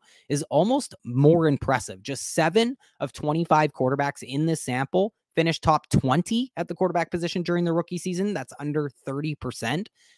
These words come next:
But in their second season, eighty percent of them go on to finish top twenty in fantasy. Sixteen of the previous twenty sophomore quarterbacks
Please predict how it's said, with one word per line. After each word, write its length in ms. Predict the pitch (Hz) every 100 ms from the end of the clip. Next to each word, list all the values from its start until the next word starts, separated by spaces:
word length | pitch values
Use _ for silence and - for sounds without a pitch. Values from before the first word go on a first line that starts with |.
| _
But 120 | 151
in 80 | 170
their 100 | 170
second 360 | - 170 190 175
season, 280 | 185 180 190 _ _
eighty 500 | 185 202 214 214 214 -
percent 400 | 180 - 160 147
of 80 |
them 200 | 127 107
go 160 | 107 135
on 120 | 131
to 80 | 117
finish 420 | - 135 98 -
top 280 | - 139 131
twenty 320 | - 127 117
in 80 | 101
fantasy. 480 | 98 104 101 90 85 _ _ _
Sixteen 640 | - - 202 202 - 190 143
of 100 | 117
the 80 | 127
previous 440 | 156 135 135 113
twenty 400 | - - 139 160
sophomore 440 | 151 151 139 143 127
quarterbacks 540 | - 123 117 107 -